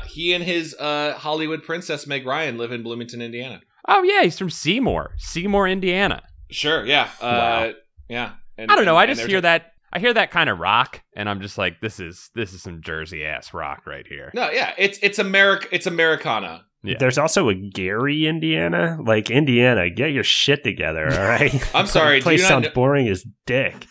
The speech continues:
Speaker 1: <laughs> Do you not know about Gary, Indiana, Paul? Or, uh, Dom, do you not know about Indi-, Gary, Indiana?
Speaker 3: I know that, uh, Mark Summers is from Gary, Indiana.
Speaker 1: <laughs> I should have known that. Uh,
Speaker 2: <laughs>
Speaker 1: fun.
Speaker 3: I,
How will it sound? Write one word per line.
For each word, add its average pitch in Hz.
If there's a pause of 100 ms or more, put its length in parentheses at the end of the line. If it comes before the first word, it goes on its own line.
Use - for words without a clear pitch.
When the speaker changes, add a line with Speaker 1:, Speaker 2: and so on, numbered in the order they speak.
Speaker 1:
<laughs> 277
Do -
you 269
not 214
know 170
about 180
Gary, 160
Indiana, 147
Paul? 233
Or, 135
uh, 127
Dom, 143
do 139
you 156
not 180
know 143
about 156
Indi-, 143
Gary, 123
Indiana? 135 (580)
Speaker 3:
I 117
know 135
that, 107
uh, 80 (220)
Mark 110
Summers 101
is 76
from 76
Gary, 73
Indiana. 932
Speaker 1:
<laughs> 440
I 190
should 202
have 175
known 143
that. 98
Uh, 110 (100)
Speaker 2:
<laughs> - (440)
Speaker 1:
fun. 208
Speaker 3:
I, 233